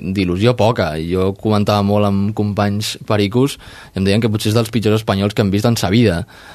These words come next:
Llavors, clar, és il·lusionador, mm,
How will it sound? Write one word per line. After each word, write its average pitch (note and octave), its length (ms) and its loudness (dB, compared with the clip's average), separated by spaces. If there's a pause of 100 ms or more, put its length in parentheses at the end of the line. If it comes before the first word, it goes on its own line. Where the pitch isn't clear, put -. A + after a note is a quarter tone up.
(160)
Llavors, G2+ 600 0 (180)
clar, G#2 240 0 (480)
és A2+ 160 -2
il·lusionador, A#2+ 640 2 (100)
mm, G2+ 400 -4